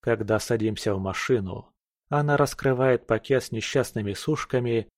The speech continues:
и начинает самозабвенно ими хрустеть. Хрусть, хрусть, хрусть! Такое ощущение, будто в мозг вгрызается, и при этом весело посматривает на меня.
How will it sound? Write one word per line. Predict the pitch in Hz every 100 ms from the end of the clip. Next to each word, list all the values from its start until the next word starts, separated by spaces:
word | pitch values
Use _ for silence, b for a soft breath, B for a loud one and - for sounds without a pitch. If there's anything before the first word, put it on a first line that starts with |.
| _ _ -
и | 180
начинает | 165 156 151 139 147 143
самозабвенно | - 120 120 107 107 98 107 147 143 147 143
ими | 139
хрустеть. | - 143 147 - 139 - - - _ _ _ _ _ _ _ _
Хрусть, | - 120 143 147 - - _ _ _ _
хрусть, | - 131 135 156 - - - _ _ _
хрусть! | - 123 123 175 170 - - - _ _ _ _ _ _ _ _ _ _ -
Такое | 104 - 110 98 98
ощущение, | 104 117 113 - 139 120 117 107
будто | 120 123 117
в | 110
мозг | 113 131 110 -
вгрызается, | 98 113 139 127 135 95 87 - 98 - _ _ _ _ -
и | 110
при | - 110
этом | 113 - 107 98
весело | 139 - 135 135
посматривает | 151 147 151 151 - 101 95 98 -
на | 123
меня. | 151 139 92 82